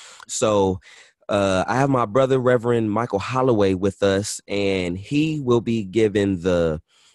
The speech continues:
he will be giving a presentation, a teaching, and his studies on the non-Calvinistic view of Scripture. So we'll be interviewing him on this episode. Part two of this episode, we will be interviewing Matt Slick,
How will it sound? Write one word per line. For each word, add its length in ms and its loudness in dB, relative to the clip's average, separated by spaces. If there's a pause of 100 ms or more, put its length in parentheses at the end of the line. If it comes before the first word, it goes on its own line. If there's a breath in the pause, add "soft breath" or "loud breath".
he 80 2
will 140 2
be 160 0
giving 480 0
a 60 -2
presentation, 920 -2
a 80 -4
teaching, 640 -2 (320 soft breath)
and 180 -2
his 220 2
studies 720 0
on 380 0
the 120 -2
non-Calvinistic 1160 -4
view 220 -4
of 160 -8
Scripture. 420 -8 (400 loud breath)
So 160 -2
we'll 160 2
be 180 -4
interviewing 460 0
him 380 0
on 320 0
this 260 0
episode. 760 -2
Part 240 -2
two 160 2
of 80 0
this 160 -6
episode, 460 0
we 160 2
will 100 2
be 120 -4
interviewing 840 -4
Matt 300 -4
Slick, 500 -4